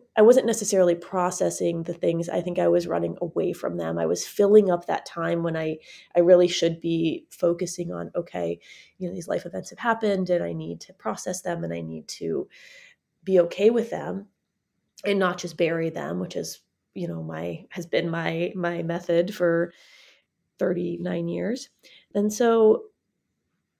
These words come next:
it took me, like, three years, um, of that. And I, I just, it took me a long time to come back to running and say, "I really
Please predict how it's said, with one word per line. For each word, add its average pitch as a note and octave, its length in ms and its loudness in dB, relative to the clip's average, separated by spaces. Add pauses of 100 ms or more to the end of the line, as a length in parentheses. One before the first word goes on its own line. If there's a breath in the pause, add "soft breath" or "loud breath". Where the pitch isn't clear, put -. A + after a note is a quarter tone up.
(120)
it - 160 2
took D4+ 240 -4
me, G4 280 4
like, D4+ 220 0
three A#3+ 260 -4
years, G3 640 0
um, F3+ 580 -4
of G3 240 -4
that. F#3 420 -4 (420)
And F#3 120 -2
I, F#3+ 360 4
I G3+ 80 -8
just, A3+ 320 -4 (1300 soft breath)
it G#3+ 80 -4
took B3+ 180 -4
me C4 80 4
a B3+ 60 4
long G#3 240 2
time F#3 380 -2
to F3 340 2
come F#3 220 -2
back E3+ 260 -6
to F#3 140 -4
running E3+ 440 -2
and E3+ 160 -4
say, - 260 -2
"I E2+ 80 -2
really E2+ 600 -2